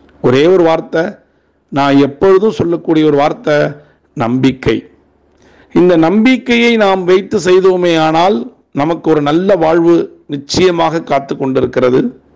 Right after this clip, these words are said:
கொஞ்ச நாள் கழிச்சு நீங்க திரும்பி பார்த்தீங்கன்னா, நீங்க வந்த அந்த கரடுமுரடான வாழ்க்கையானது எப்படி இருக்கும் என்று நீங்கள் நினைத்து சிரித்து கொண்டிருப்பீர்கள்.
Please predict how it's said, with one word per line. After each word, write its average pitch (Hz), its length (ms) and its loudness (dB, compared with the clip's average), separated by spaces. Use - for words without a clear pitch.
கொஞ்ச 196 200 2
நாள் 233 320 2
கழிச்சு 226 360 0
நீங்க 202 240 0
திரும்பி 202 340 0
பார்த்தீங்கன்னா, 185 680 0
நீங்க 175 300 0
வந்த 185 460 0
அந்த 165 320 -2
கரடுமுரடான 180 840 0
வாழ்க்கையானது 160 760 0
எப்படி 165 360 0
இருக்கும் 175 400 2
என்று 156 200 0
நீங்கள் 147 260 0
நினைத்து 160 380 0
சிரித்து 165 460 -2
கொண்டிருப்பீர்கள். 123 680 0